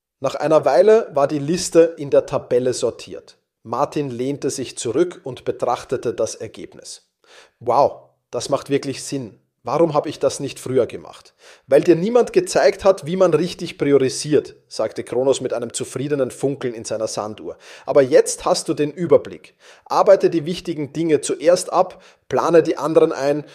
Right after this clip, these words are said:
und verschwende keine Zeit mehr mit Unnötigem.“ Martin nickte, aber plötzlich fiel sein Blick auf das Feld „wichtig, aber nicht dringend“. Sein eigenes Projekt stand da, allein und irgendwie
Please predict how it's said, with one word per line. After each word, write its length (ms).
und 140
verschwende 540
keine 280
Zeit 360
mehr 100
mit 180
Unnötigem.“ 640
Martin 360
nickte, 440
aber 240
plötzlich 580
fiel 240
sein 220
Blick 260
auf 160
das 160
Feld 380
„wichtig, 640
aber 200
nicht 240
dringend“. 500
Sein 260
eigenes 480
Projekt 400
stand 360
da, 260
allein 540
und 240
irgendwie 680